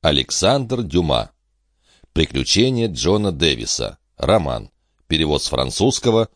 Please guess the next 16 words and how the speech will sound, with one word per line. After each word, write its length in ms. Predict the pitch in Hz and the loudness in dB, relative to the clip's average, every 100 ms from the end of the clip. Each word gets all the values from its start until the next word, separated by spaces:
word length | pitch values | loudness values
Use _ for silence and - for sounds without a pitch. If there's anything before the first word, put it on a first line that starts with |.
| _ | _
Булгаковой, 880 | - - 135 - 117 120 117 117 107 _ _ | -4 -2 0 2 2 2 2 2 0 _ _
Токовенко, 840 | 76 73 60 60 85 110 92 95 - _ | -4 -2 -2 0 0 0 -2 -2 -4 _
Юдиной. 760 | - 73 95 67 62 57 50 - _ _ _ | -6 0 0 0 -4 -6 -8 -14 _ _ _
Серия 640 | - - - 120 120 113 - _ - | -4 0 2 4 4 0 -4 _ -4
Александр 680 | 65 65 - 73 71 60 60 | -2 -2 -2 -2 -2 -4 -4
Дюма. 440 | 60 62 85 107 _ _ | -4 0 0 -2 _ _
Собрание 640 | - 64 60 82 107 104 | -4 -2 0 0 0 0
сочинений. 760 | 95 87 - 87 69 58 52 - _ _ _ | -2 -2 -2 0 -2 -4 -8 -14 _ _ _
Москва. 680 | - 60 - - 71 110 117 _ _ _ | -4 -2 -2 -2 0 0 0 _ _ _
Арт-бизнес-центр. 1400 | 76 80 - 58 60 76 65 62 - - 90 113 - 113 - _ _ _ _ | 0 0 -2 -8 -2 -2 -2 -4 -6 -2 0 0 0 -2 -4 _ _ _ _
Тысяча 400 | - 131 135 - | 0 2 2 0
девятьсот 500 | 76 69 67 - 98 | -2 -4 -4 0 0
девяносто 480 | 67 67 67 80 - | 0 -2 -2 -2 -4
девятый 460 | 62 64 80 87 73 | -4 0 0 0 -4
год. 320 | 62 58 - _ _ _ | -2 -4 -6 _ _ _
Категория 760 | - 64 65 57 98 113 107 | -6 -4 -2 2 2 4 2